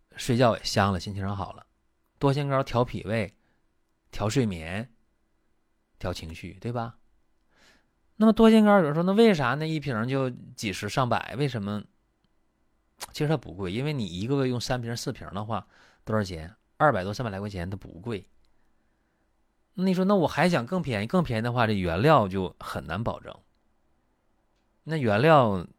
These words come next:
都叫那个名儿，但是它也分不同的档次，对吧？这，这话说远了，咱们还讲胃病啊。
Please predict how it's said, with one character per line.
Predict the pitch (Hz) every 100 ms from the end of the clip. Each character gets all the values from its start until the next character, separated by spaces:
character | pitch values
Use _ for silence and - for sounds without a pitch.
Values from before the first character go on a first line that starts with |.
| _ _ _ -
都 | 156
叫 | 156 139
那 | 113
个 | 101
名 | 80
儿， | 73 - _ _ _ _ _ _ _ _
但 | 123 120
是 | 123 113 _ _ _ _ _ _ _ _
它 | -
也 | 110 85
分 | - 98 98 110 _ _ _
不 | -
同 | 104 95
的 | 95
档 | 87 -
次， | - 92 -
对 | 87
吧？ | 82 - - _ _ _ _ _ _ _ _
这， | - 113
这 | 110
话 | 107 120
说 | - 131
远 | 127
了， | -
咱 | 85 95
们 | 107
还 |
讲 | 120 90
胃 | 131 113
病 | 139 117
啊。 | - 78